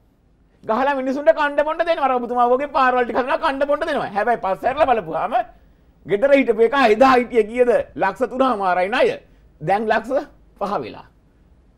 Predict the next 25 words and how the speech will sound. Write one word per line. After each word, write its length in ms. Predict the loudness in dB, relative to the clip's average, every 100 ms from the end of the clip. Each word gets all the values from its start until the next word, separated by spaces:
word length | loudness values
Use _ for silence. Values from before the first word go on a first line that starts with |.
| _ -20 -12
දැන් 180 | -6 -4
මිනිස්සුන්ගේ 540 | -4 -6 -8 -12 -12 -10
ණය 240 | -6 -6
කිරීම 280 | -6 -6 -2
අපි 160 | -2 -4
නවත්තනවා. 540 | -4 -4 -6 -14 -18 -20 _ _
ඒ 80 | -14
කියන්නේ 200 | -12 -12 -12
මේක 200 | -10 -8
දැන් 240 | -6 -8
තේරෙන්නේ 420 | -8 -10 -6 -8 -8
නැති 160 | -12
වුණාට 200 | -8 -8
අපිට 180 | -6 -6
පුළුවන් 300 | -4 -2 -2
නේ 80 | -2
දැන් 140 | -4 -6 -20 _ _ -12
කියමුකෝ 320 | -8 -6 -8 -10 _ _
තව 160 | -4 0
අවුරුදු 280 | 2 0 -2
පහයි 300 | -4 -2 -2
නම් 140 | -2 -4
මම 140 | -4
ජීවත් 340 | -4 -2 -2 -4
වෙන්නේ. 300 | -6 -6